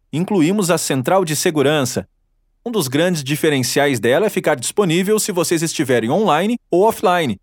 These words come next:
esperando ou não o passageiro. E se vocês tiverem alguma emergência, por exemplo, um acidente de carro, vocês também conseguem ter acesso às informações sobre o seguro.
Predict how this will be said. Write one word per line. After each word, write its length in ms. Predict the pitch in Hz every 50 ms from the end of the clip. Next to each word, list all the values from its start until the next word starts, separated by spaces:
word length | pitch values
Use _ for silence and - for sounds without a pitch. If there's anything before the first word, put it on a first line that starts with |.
| _ _ -
esperando 480 | - - - 139 113 117 143 190 226 233
ou 100 | 196 151
não 200 | 143 160 185 180
o 40 |
passageiro. 600 | 156 147 - - 139 123 123 135 127 110 90 90 _ _ _ _ _ _ _ _ _ _ _ _ _ _ _ -
E 80 | 196
se 100 | - 254 240
vocês 300 | 254 233 - - 208 196
tiverem 380 | - 196 151 170 160 156 156
alguma 460 | 143 127 123 117 147 185 175 156 131
emergência, 680 | 151 180 208 196 131 110 120 139 170 185 170 - 127 -
por 140 | - 123
exemplo, 360 | 139 127 107 135 139 139 143 131
um 60 | 123
acidente 420 | 117 - - 123 110 117 120 -
de 120 | 110 - -
carro, 420 | - 123 131 151 147 123 104 - _ _ _ _ _ -
vocês 220 | 123 120 - 156
também 240 | - 180 147 143 170
conseguem 480 | 165 180 165 147 - 165 160 156 165 151
ter 140 | - 165 156
acesso 420 | 143 - - 147 143 156 - 170
às 80 | 131 156
informações 680 | 151 - 160 156 156 143 123 - - 135 143 170 -
sobre 220 | - - 156 170
o 60 | 180
seguro. 520 | - - 208 175 147 147 151 139 107 95